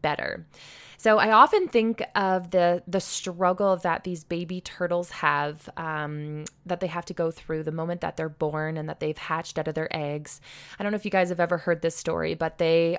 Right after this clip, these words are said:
are, you know, at one side of a beach and they hatch, and then they have to work through the sand and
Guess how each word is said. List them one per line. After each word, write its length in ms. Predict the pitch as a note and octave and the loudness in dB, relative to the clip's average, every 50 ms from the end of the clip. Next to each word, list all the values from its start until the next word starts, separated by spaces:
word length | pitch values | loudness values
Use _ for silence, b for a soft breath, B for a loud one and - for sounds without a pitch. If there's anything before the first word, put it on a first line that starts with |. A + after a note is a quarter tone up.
| - | -2
are, 420 | - E3+ E3 D#3+ D#3+ D#3+ D#3 D#3+ - | 0 0 2 2 2 2 0 -2 -2
you 80 | - A#3 | -2 0
know, 160 | A3+ G3 F#3 | 2 2 2
at 180 | F#3 F3 F3+ - | 2 2 0 -2
one 160 | F3 F3+ F#3+ | -2 -2 -2
side 160 | F#3+ G3 F#3 | -2 -2 -4
of 80 | F#3+ F3+ | -2 -2
a 80 | F#3+ | -6
beach 420 | E3 - E3+ E3+ F#3 A3 A#3 - - | -6 -6 -8 -8 -8 -8 -8 -8 -8
and 140 | F#3+ F#3 F3+ | -6 -4 -4
they 60 | F3 | -6
hatch, 480 | E3+ - F3 E3 F#3+ B3 B3+ - - | -6 -4 -4 -2 -2 -2 -2 -2 -4
and 80 | G3+ F#3+ | -4 -2
then 80 | F3 F3+ | -2 -2
they 100 | F3+ F3 | -2 -2
have 240 | F3 F#3 F3+ F#3 | -2 -2 -2 -2
to 100 | - G#3 | -2 -4
work 360 | F#3 E3 D#3 D#3+ F3+ G3 - - | -4 0 0 0 0 0 -4 -12
through 160 | - G#3+ A3+ | -8 -8 -4
the 100 | A3 B3 | -4 -4
sand 640 | A#3+ - - F#3 E3+ E3+ F3 F3 E3+ E3+ F3 E3+ - | -4 -4 -8 -6 -6 -6 -6 -6 -6 -8 -8 -8 -6
and 360 | - E3+ E3+ E3 D#3+ D#3+ D#3+ | -6 -6 -6 -6 -6 -8 -10